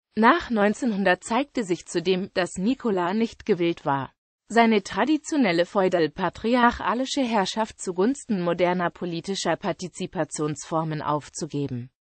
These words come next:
Auch wenn er den Weg zum Verfassungsstaat notgedrungen zumindest formell einschlagen musste. Die immer offenkundigere Clan- und Cliquenherrschaft seiner letzten Jahre sicherte ihm persönliche Macht.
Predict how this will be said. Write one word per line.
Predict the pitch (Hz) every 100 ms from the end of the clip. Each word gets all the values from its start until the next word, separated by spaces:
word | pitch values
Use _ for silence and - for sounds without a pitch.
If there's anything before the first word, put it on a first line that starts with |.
| _
Auch | 226 285 311
wenn | 214 196
er | 185
den | 175 170
Weg | 170 165 -
zum | - 165
Verfassungsstaat | - 220 - 277 - 190 - - 175 -
notgedrungen | 185 285 - 311 254 185 175 180
zumindest | - 185 190 170 - -
formell | 269 254 269 294
einschlagen | - 226 202 180 147 139 151
musste. | 147 - - 131 135 _ _ _
Die | - 240
immer | 233 294 285
offenkundigere | 254 - 240 - 170 170 180 175 185
Clan- | - 196 180 180
und | 185
Cliquenherrschaft | - 175 170 202 180 175 170 - 240 -
seiner | - 160 170
letzten | 170 165 - 180
Jahre | 170 165 165 240
sicherte | 254 208 202 262 -
ihm | 214 196
persönliche | 180 196 175 190 285 233 -
Macht. | 185 147 135 - -